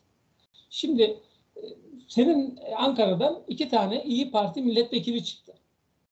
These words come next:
Ankara Büyükşehir Belediyesi'nde görev yapan,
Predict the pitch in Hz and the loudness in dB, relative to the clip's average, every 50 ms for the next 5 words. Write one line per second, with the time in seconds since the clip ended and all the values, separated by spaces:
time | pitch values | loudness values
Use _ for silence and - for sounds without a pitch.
0 | _ - 196 208 220 214 196 180 180 175 208 220 190 165 - 180 165 160 165 185 | _ -6 -4 -4 -2 -2 0 0 0 0 -2 -4 -6 -6 -4 -4 -4 -2 -2 0
1 | 196 220 214 - 196 190 180 - - 233 180 185 180 165 175 180 185 208 233 226 | 2 2 2 2 0 -2 -2 -4 -6 -6 -4 -4 -4 -2 0 0 2 4 4 4
2 | 208 175 156 - 175 196 285 - | 4 2 0 0 -2 -4 -4 -4